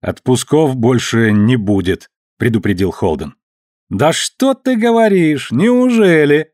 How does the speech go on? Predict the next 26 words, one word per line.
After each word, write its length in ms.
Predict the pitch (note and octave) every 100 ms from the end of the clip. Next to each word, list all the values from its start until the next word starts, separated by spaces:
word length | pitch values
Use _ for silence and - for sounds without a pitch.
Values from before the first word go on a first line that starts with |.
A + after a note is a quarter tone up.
| _
удивился 580 | A2+ A2+ A2+ G#2+ A2+ G#2+
Алекс. 340 | G2 F2+ - - _ _ _ _ _
"Стоит 460 | - - G#3+ A3 G3+
отъехать 600 | G3 F#3 A#3+ - F3+ -
на 120 | C3
несколько 500 | G3+ B3 - E3+ -
недель, 520 | F3+ G3 B3+ B3+ A3+
и 100 | -
всё 300 | C3 - A#3
приходит 500 | G#3+ G3 - G3 F3+
в 40 | -
страшный 840 | - D3 G#3 B3+ C4 - A#3 A#3
беспорядок". 760 | G#3+ F#3+ - E3 D3 A#2+ F#2+ - _ _ _ _ _ _ -
"Очень, 560 | A2 B2 - F2+ D#2+ - _
очень 540 | G#2+ F3+ - - F3+
верно 420 | A#2 G#2+ A#2+ A#2
замечено". 720 | A2 G2 F2+ E2 - F2 D#2 - _ _ _ _ _
Холден 380 | - F#3+ F3 D3
направился 540 | A#2 - A#2+ A2+ - G#2+
к 80 |
кофемашине, 760 | - G#2 F#2 D#2+ - C3 C#3+ C3+ -
и 120 | G2+
Алекс 320 | B2+ D#3 -
последовал 480 | - G2 F#2+ E2+ F2
за 140 | E2+ E2
ним. 240 | D2 D2